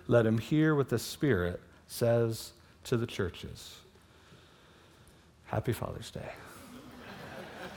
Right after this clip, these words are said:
As I was studying, I was reading one commentary, and,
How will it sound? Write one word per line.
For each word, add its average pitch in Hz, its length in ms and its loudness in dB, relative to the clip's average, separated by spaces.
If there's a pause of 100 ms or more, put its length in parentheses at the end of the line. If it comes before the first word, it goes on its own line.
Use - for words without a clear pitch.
(460)
As 120 160 10
I 123 100 10
was 120 160 6
studying, 131 500 8
I 113 100 8
was 107 200 4
reading 120 300 8
one 117 180 8
commentary, 113 960 6
and, 92 200 2